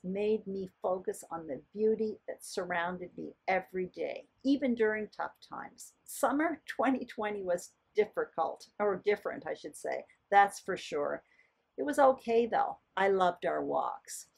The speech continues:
So my prose wasn't amazing, but it does tell the story, and it certainly talks about seeing the good side of a bad situation. Anyway, I hope you enjoyed this video.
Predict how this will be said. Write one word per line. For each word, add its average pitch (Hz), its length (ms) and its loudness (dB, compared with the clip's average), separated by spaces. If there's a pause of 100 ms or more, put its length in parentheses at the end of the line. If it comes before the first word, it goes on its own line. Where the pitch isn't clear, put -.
(120)
So 247 520 6 (120)
my 269 400 6
prose 269 640 4
wasn't 214 540 2
amazing, 180 720 -4 (120)
but 233 140 2
it 233 160 4
does 233 320 4
tell 180 340 -4
the 170 60 -4
story, 156 640 -2
and 214 140 0
it 214 180 -4
certainly 269 880 0 (100)
talks 190 460 -4
about 180 440 0
seeing 226 680 0 (280)
the 247 100 4
good 240 360 10
side 180 500 0
of 170 120 -6
a 160 180 -2
bad 143 320 0 (140)
situation. - 1000 -6 (460)
Anyway, 269 560 8
I 247 120 8
hope 254 360 4
you 262 140 4
enjoyed 220 420 6
this 214 240 4
video. 202 380 2